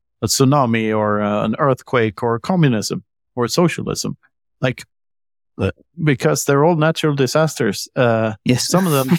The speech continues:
Speaker 2: <laughs>
Speaker 1: designed to, to, to, to, uh,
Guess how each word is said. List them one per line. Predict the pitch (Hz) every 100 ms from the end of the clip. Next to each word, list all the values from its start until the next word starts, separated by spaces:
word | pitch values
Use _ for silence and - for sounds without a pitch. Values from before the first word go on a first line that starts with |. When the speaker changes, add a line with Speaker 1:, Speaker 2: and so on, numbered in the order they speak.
| -
Speaker 2:
<laughs> | 135
Speaker 1:
designed | 147 151 - 180 180 165 117 104 104 - _ _ _ _ _
to, | 143 131 123 - -
to, | 139 123 113
to, | - 135 120 143
to, | - 151 127 127 - 165 -
uh, | 175